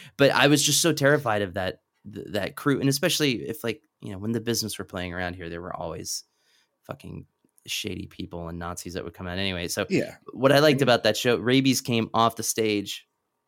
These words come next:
Speaker 1: at the Chameleon and, and sang from the floor. So he kinda had this bubble around him. So it was like,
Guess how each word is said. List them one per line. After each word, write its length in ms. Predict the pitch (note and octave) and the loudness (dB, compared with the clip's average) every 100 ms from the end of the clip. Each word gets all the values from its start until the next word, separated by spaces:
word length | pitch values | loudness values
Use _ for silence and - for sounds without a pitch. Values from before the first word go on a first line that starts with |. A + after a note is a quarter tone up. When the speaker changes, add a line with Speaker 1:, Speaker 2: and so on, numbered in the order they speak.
| _ _ _ - | _ _ _ -8
Speaker 1:
at 120 | G#2 | -6
the 60 | G#2+ | -6
Chameleon 420 | - A2 G#2+ G2+ | -4 -2 0 0
and, 100 | F2+ - | -2 -6
and 260 | F2+ F2+ F2 _ - | -8 -6 -8 _ -10
sang 340 | - E2+ F#2 | -6 -4 -4
from 200 | G2 F#2 | -6 -6
the 60 | F2 | -6
floor. 580 | - - F2+ G#2 - - | -8 -6 -2 -2 -2 -6
So 240 | - G2+ | -4 -2
he 160 | F#2 G2 | -2 -6
kinda 260 | - G2 F#2+ | -4 -4 -2
had 220 | G2 F2 | -4 -4
this 320 | F2+ - - _ _ _ _ - | -4 -4 -6 _ _ _ _ -16
bubble 460 | A2+ G#2+ G#2 A2 G#2 | -2 2 2 2 2
around 280 | G2 G2 F#2+ | 2 0 -2
him. 100 | F#2+ | -6
So 260 | - G2 | -6 -6
it 40 | F#2 | -6
was 180 | F2+ - | -8 -10
like, 220 | - | -12